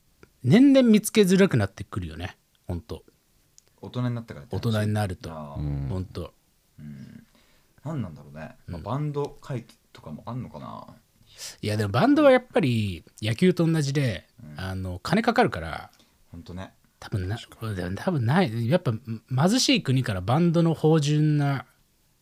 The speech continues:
Speaker 1: 文化みたいな。
Speaker 2: うん。
Speaker 1: もう、なんだ。誰しもがバンドに憧れてた時代が九十年代とかあったわけじゃん？
Speaker 2: うんうん。
Speaker 1: イカ天とか行って。
Speaker 2: あ、はい。
Speaker 1: そういうものは今の日本に生まれ得ないんじゃないかと思うんだよね。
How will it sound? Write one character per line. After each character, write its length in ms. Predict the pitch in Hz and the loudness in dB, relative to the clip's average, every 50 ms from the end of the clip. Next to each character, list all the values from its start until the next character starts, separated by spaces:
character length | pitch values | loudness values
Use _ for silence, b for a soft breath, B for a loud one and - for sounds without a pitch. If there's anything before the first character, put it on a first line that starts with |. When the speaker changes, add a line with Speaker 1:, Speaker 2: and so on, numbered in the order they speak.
| _ _ _ - | _ _ _ 0
Speaker 1:
文 220 | 110 123 127 117 | 2 2 2 2
化 100 | - 92 | 0 -4
み 100 | 87 85 | -8 -8
た 100 | - 80 | -12 -14
い 60 | 80 | -16
な。 180 | 80 - - _ _ _ | -16 -20 -20 _ _ _
Speaker 2:
う 60 | - 101 | -12 -12
ん。 180 | 95 78 65 _ _ _ _ _ _ _ _ _ _ _ _ _ | -12 -12 -14 _ _ _ _ _ _ _ _ _ _ _ _ _
Speaker 1:
も 240 | 107 95 85 - _ _ _ _ _ _ _ _ _ _ _ _ | -8 -8 -8 -10 _ _ _ _ _ _ _ _ _ _ _ _
う、 40 | - | -12
な 100 | 92 85 | -10 -10
ん 60 | 80 | -10
だ。 180 | 76 - - _ _ _ _ _ _ _ _ _ _ _ _ _ _ _ _ _ _ _ _ _ _ _ _ _ | -12 -16 -20 _ _ _ _ _ _ _ _ _ _ _ _ _ _ _ _ _ _ _ _ _ _ _ _ _
誰 300 | - 113 120 185 240 226 | -6 4 6 8 8 8
し 140 | 165 - 117 | 4 4 0
も 80 | 107 95 | -2 -2
が 100 | 87 90 | -2 -2
バ 160 | 85 101 101 | 0 0 0
ン 80 | 98 98 | 0 0
ド 80 | 95 | 0
に 100 | 95 92 | 0 -2
憧 240 | 90 - 110 92 92 | -2 -2 -2 -2 -2
れ 120 | 90 92 | -2 -2
て 100 | - - | -6 -8
た 80 | - 90 | -12 -12
時 140 | 80 82 80 | -10 -10 -10
代 100 | 80 78 | -10 -12
が 60 | - _ | -8 _
九 160 | - - 107 | -2 0 0
十 120 | 90 92 | 0 0
年 160 | 90 90 92 85 | -2 -2 -2 -4
代 80 | 76 | -6
と 80 | - - | -8 -8
か 80 | - | -8
あ 40 | 92 | -8
っ 40 | - | -8
た 80 | - 76 | -8 -12
わ 60 | 73 | -10
け 40 | 80 | -10
じ 80 | 76 82 | -10 -8
ゃ 100 | 92 156 | -8 -8
ん？ 60 | 175 - | -6 -6
Speaker 2:
う 40 | |
ん 40 | 123 | -8
う 40 | 117 | -8
ん。 320 | 101 90 92 90 76 65 131 _ - | -6 -8 -10 -12 -14 -16 -20 _ -16
Speaker 1:
イ 60 | - | -12
カ 140 | - - - | -8 -8 -8
天 160 | - 90 80 | -8 -8 -10
と 80 | 78 - | -10 -12
か 100 | - - | -14 -14
行 60 | 82 | -18
っ 20 | _ | _
て。 220 | _ - 82 - _ - | _ -20 -20 -20 _ -16
Speaker 2:
あ、 60 | 98 | -16
は 200 | 87 78 76 78 | -14 -14 -16 -18
い。 40 | 71 | -16
Speaker 1:
そ 520 | 65 - - - - - - - 220 247 277 | -16 -16 -16 -16 -14 -14 -6 -4 -2 0 0
う 60 | 294 | 2
い 140 | 269 269 262 | 2 2 0
う 60 | 262 | 0
も 120 | 247 247 | 0 0
の 80 | 240 226 | 2 2
は 60 | 165 | 2
今 180 | 147 208 240 196 | 4 4 4 4
の 80 | 123 | 2
日 80 | 101 104 | 2 0
本 280 | 110 - 127 110 98 90 | 0 0 -2 -2 -2 -2
に 100 | 87 85 | -4 -6
生 140 | 87 98 113 165 | -4 0 2 2
ま 100 | 226 254 | 2 2
れ 120 | 240 240 | 2 2
得 80 | 277 277 | 2 2
な 60 | 240 | 2
い 60 | 120 | 2
ん 40 | 104 | 0
じ 80 | 92 | 0
ゃ 20 | 95 | -2
な 40 | 90 | -4
い 40 | |
か 120 | 85 - 82 | -4 -8 -10
と 80 | - | -10
思 80 | 82 82 | -10 -10
う 20 | |
ん 20 | 80 | -10
だ 60 | 76 | -12
よ 60 | 78 | -12
ね。 200 | 76 78 - - | -14 -16 -18 -20